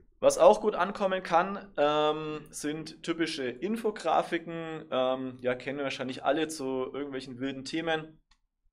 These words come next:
Ähm, gibt mittlerweile auch schöne Tools, wo man, ähm, sowas, äh, erstellen kann. Ähm, ist auch Inhalt, der sehr gerne geteilt wird. Ähm,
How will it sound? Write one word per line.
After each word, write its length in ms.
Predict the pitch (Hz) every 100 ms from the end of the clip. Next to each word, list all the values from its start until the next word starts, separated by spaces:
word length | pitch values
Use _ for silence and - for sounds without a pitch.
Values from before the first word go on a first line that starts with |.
| _ - - - _ -
Ähm, 340 | 123 123 123
gibt 200 | 139 135
mittlerweile 360 | 131 131 123 117
auch 80 | 113
schöne 300 | 131 123 123
Tools, 500 | - 147 156 151 117
wo 100 | 123
man, 460 | 123 120 123 123
ähm, 600 | 117 113 113 113 110 110 -
sowas, 640 | - 117 120 117 - -
äh, 200 | 113 107
erstellen 580 | 110 - - 143 170 175
kann. 480 | - 147 151 156 - _ - - _ _ _ _ -
Ähm, 480 | 110 107 110 113 113
ist 220 | 131 -
auch 180 | 123 127
Inhalt, 520 | 135 143 139 131 123
der 280 | 113 117 117
sehr 360 | - 117 113 113
gerne 600 | 107 107 117 117 117 113
geteilt 720 | - - - 107 110 110 98
wird. 360 | 98 - - _ _ _ _ _ _ _ _ -
Ähm, 840 | 123 139 151 156 156 160 160